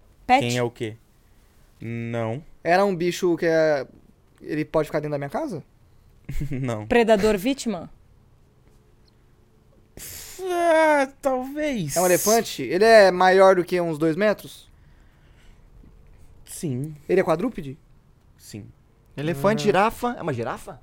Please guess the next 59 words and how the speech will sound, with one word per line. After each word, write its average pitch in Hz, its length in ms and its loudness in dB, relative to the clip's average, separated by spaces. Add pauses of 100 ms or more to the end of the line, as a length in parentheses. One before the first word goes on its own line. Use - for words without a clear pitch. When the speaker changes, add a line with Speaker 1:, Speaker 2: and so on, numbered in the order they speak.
Speaker 2:
Não. 117 160 -18 (400)
Speaker 3:
É 160 60 -6
um 175 80 -4
elefante? 185 560 -4 (240)
Speaker 2:
Não. - 140 -20
Speaker 3:
Ele 180 140 4
é 185 60 6
feroz 175 440 2
igual 160 200 -2
um 156 60 -4
elefante? 160 400 -6
Speaker 4:
Hipopótamo? 156 760 -4 (200)
Speaker 2:
Não, 113 160 -12
não. 113 260 -12
Speaker 1:
Tem 226 140 2
algum 233 120 2
desenho 208 240 0
animado 202 280 -2
que - 80 -20
tem 196 120 -10
esse - 140 -14
bicho? 196 380 -10
Speaker 2:
Tem. 113 440 -16
Speaker 3:
Ele 175 80 -4
é 196 40 0
um 185 40 -2
crocodilo? 180 460 -4
Speaker 1:
É 196 40 0
o 190 40 0
Rei 185 120 -2
Leão? 214 280 0
Speaker 2:
Não. 214 100 -8
Speaker 3:
Ele 170 80 -6
é - 20 -6
um 170 40 -6
Speaker 1:
Tipo, 214 160 0
Speaker 3:
jacaré? 190 420 4
Speaker 1:
dentro 233 340 0
do 202 60 -4
filme 208 200 -4
Rei 196 140 -2
Leão 190 180 0
aparece 180 280 -8
esse - 100 -18
bicho? 202 300 -10 (1300)
Speaker 4:
Porra, 156 200 -4
aparece. 156 420 -6
Rei 135 80 -6
Leão 139 120 -8
aparece 151 280 -12
todos. 139 340 -12
Speaker 3:
Saber 196 260 6
qual 240 160 8
Speaker 1:
Aparece 226 160 8
Speaker 3:
animal 180 160 6
é 190 40 10
Speaker 1:
todos 202 140 8
mesmo 214 100 6
Speaker 3:
relevante? 190 220 4